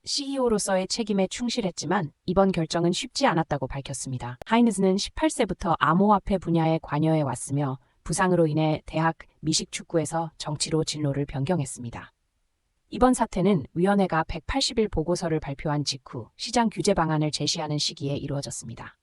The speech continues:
그의 사퇴는 패트릭 위텍에 새로운 목소리를 부여하며 상원에서 논의 중인 디지털 자산 시장 구조 법안과 같은 앞으로의 입법 과정에 긍정적인 영향을 미칠 것입니다. 하인즈는 유에스 Strategic Bitcoin Reserve의 진전을 자신 있게 지켜보고 있으며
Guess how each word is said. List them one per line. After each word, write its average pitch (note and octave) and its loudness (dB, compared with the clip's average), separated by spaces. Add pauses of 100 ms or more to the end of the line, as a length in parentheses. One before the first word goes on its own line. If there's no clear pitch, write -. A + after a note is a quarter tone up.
(160)
그의 A3 4
사퇴는 E3+ 2
패트릭 C#4 -4
위텍에 C#3+ -2
새로운 A3 2
목소리를 D3+ -2
부여하며 C#3 -2 (300)
상원에서 G#3+ 2
논의 C#3+ 2
중인 C#3 0
디지털 F3 -4
자산 C#3+ -4
시장 C#3 -4
구조 G3 0
법안과 D3 0
같은 C3+ -10 (140)
앞으로의 E3+ 2
입법 E3+ 0
과정에 C#3+ -2 (240)
긍정적인 F#3 0
영향을 C#3 0
미칠 - -6
것입니다. A2+ -10 (300)
하인즈는 A#3+ 4 (120)
유에스 G#3 4
Strategic A#3 -4
Bitcoin G3+ 0
Reserve의 D#3 0
진전을 D3+ -2
자신 - -2
있게 E3+ 0
지켜보고 D3+ -4
있으며 B2+ -6